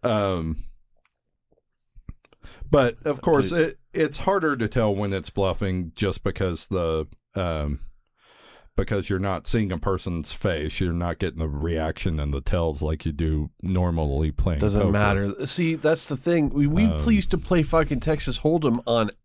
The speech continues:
Speaker 2: Xbox Live. Remember
Speaker 1: Yeah,
Speaker 2: that
Speaker 1: we
Speaker 2: shit?
Speaker 1: did.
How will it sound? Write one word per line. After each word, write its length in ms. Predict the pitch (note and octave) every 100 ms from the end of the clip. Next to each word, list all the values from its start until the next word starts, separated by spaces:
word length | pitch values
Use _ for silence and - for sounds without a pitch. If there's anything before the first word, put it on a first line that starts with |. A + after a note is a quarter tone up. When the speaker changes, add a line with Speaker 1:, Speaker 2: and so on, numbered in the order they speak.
| _ - - - -
Speaker 2:
Xbox 680 | F3 - - D#3+ D#3 - G#2+
Live. 640 | G#2 A#2+ C3+ A2 F#2 -
Remember 300 | A#2 B2+ D#3
Speaker 1:
Yeah, 160 | C3+
Speaker 2:
that 80 | C#3+
Speaker 1:
we 80 | E2
Speaker 2:
shit? 360 | E2 E2 F#2
Speaker 1:
did. 60 | F2+